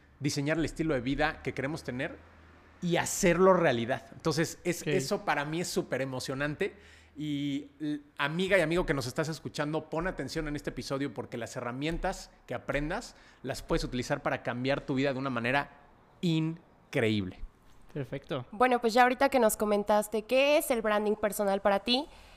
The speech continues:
Speaker 3: Co-, o sea, yo puedo decir, yo la verdad no conocía ese término de branding personal, soy una persona que está viendo el podcast, pero ¿para qué me sirve, o sea, hacer un branding personal? ¿Cuál es el objetivo? ¿Cuál es la misión?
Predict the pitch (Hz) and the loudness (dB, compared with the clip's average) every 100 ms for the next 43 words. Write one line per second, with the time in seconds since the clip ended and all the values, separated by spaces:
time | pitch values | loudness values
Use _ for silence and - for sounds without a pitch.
0 | - - - - - - - 294 302 320 | -20 -20 -20 -20 -14 -12 6 8 10 6
1 | 339 381 392 392 247 269 254 - 208 294 | 4 6 6 6 4 4 2 0 4 8
2 | 339 302 269 277 285 285 294 247 247 247 | 10 10 8 8 6 8 6 6 2 0
3 | 254 247 254 233 208 214 220 226 226 208 | 2 2 4 6 6 6 6 4 2 2
4 | 208 240 302 339 - 247 240 226 220 226 | 6 10 10 8 4 4 4 2 4 2
5 | 226 - 220 220 220 208 285 311 311 311 | 2 0 2 2 4 4 6 6 8 6
6 | - - 285 277 269 254 262 254 302 320 | 6 2 4 6 8 6 6 2 0 0
7 | - 302 320 233 214 202 233 220 240 247 | 0 2 2 0 0 0 0 0 2 2
8 | 240 240 226 - 202 220 208 208 240 254 | 2 2 0 -2 -2 2 0 2 2 2
9 | 269 247 - 208 233 247 226 233 233 220 | 0 -2 -4 -10 -6 -4 0 0 0 0
10 | 196 - 220 | -2 -2 -2